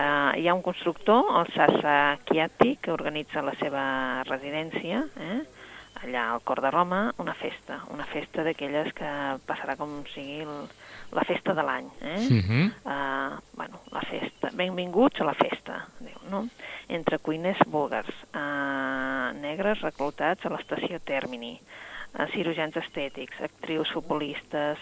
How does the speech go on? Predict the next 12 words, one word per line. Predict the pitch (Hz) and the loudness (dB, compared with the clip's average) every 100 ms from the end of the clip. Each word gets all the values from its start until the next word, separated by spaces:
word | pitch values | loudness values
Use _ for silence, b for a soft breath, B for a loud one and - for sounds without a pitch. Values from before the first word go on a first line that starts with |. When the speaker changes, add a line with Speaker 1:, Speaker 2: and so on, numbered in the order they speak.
| - | -6
Speaker 1:
eh, | 151 147 143 139 135 - | -4 -2 0 -2 -4 -4
tigres, | - 175 170 160 156 - | 0 2 4 6 4 4
elefants, | 151 151 - 151 139 143 156 - - B B B B - | 0 0 0 0 0 -2 -8 -12 -12 B B B B -8
eh, | - 143 139 139 135 127 - | -2 0 2 2 4 2 2
el | 139 139 - - - | 2 0 -4 -10 -2
Fabrizio | 147 170 165 - 165 | 2 2 0 0 -2
Chiva | - 208 180 147 131 | 0 0 4 2 2
i | 151 | 0
les | 139 - | -2 0
bèsties | - 156 - 165 | 0 0 -2 -4
d'Abaddon, | 196 139 143 170 180 240 311 - | -2 0 2 2 2 2 -2 -4
eh, | 175 196 | -4 -2